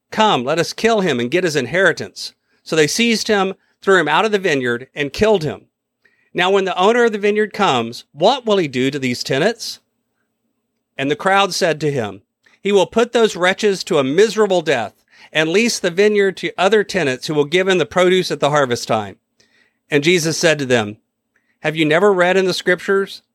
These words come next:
'The stone that the builders rejected has become the cornerstone'? This was the Lord's doing, and it is amazing in our eyes. Therefore, I tell you, the kingdom of God will be taken away from you and given to a people that produces the fruits of the kingdom.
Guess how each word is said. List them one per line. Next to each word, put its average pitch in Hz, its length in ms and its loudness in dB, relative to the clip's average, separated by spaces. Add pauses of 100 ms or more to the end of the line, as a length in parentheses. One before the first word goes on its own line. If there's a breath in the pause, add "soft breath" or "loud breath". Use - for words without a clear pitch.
(220)
'The 139 160 4
stone 190 440 2
that 175 140 -2
the 156 40 -4
builders 165 380 2
rejected 156 480 -2
has 151 120 0
become 165 300 0
the 147 80 2
cornerstone'? 190 800 0 (300)
This 180 200 0
was 185 180 0
the 170 100 2
Lord's 165 400 2
doing, 180 480 0
and 143 160 -2
it 139 100 -6
is 139 100 -4
amazing 175 680 0
in 175 100 -2
our 165 160 2
eyes. 185 520 0 (360)
Therefore, 196 300 2
I 202 100 4
tell 175 260 2
you, 127 180 0
the 139 100 -4
kingdom 220 360 2
of 208 80 2
God 160 300 2
will 147 80 0
be 143 140 -6
taken 196 400 0
away 214 180 2
from 208 220 -2
you 127 420 0
and 139 160 -2
given 175 240 2
to 196 120 2
a 175 60 4
people 165 360 -2
that 143 160 -2
produces 165 480 0
the 139 100 0
fruits 165 320 0
of 156 80 -4
the 147 60 -6
kingdom. 113 420 -2